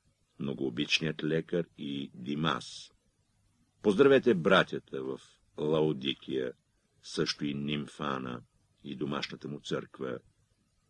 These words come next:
След като се прочете това послание у вас, наредете да се прочете и в Лаодикийската църква,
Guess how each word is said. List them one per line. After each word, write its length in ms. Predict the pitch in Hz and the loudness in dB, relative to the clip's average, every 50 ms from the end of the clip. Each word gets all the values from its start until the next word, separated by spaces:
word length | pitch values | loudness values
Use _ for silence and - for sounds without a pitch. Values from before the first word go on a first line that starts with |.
| _ - | _ -12
След 320 | - - - 85 78 - - | -8 -2 2 2 2 2 0
като 220 | - 71 - - | -8 -8 -8 -8
се 140 | - - 85 | -10 -10 -6
прочете 460 | - - - - - 87 - 98 92 | -4 -2 2 4 4 4 4 4 2
това 220 | - 92 98 98 | 2 2 0 0
послание 480 | - - 95 - - 95 95 95 92 95 | 0 -2 -8 -6 -2 -2 0 0 0 0
у 120 | 98 95 | 0 0
вас, 380 | 85 95 101 92 - - - - _ _ _ _ _ _ _ _ _ - | -2 -2 -4 -4 -6 -10 -12 -14 _ _ _ _ _ _ _ _ _ -2
наредете 500 | 85 85 98 107 117 120 131 151 151 151 | 2 4 6 8 8 8 8 6 4 4
да 60 | 135 120 | 2 2
се 120 | - 110 | 2 0
прочете 420 | - - 101 85 - - - 113 | -2 -2 -4 -4 -4 -6 -4 -2
и 100 | 107 104 | 0 0
в 140 | 95 92 85 - | 2 0 0 -2
Лаодикийската 920 | 82 80 90 90 90 90 85 85 - - - 131 131 - - - - - - | -2 0 2 4 4 2 2 -2 -4 -2 -2 -2 0 -2 -4 -6 -8 -10 -10
църква, 640 | - - - 73 67 - - - 71 69 65 62 | -10 -4 -4 -4 -4 -4 -8 -8 -6 -6 -6 -6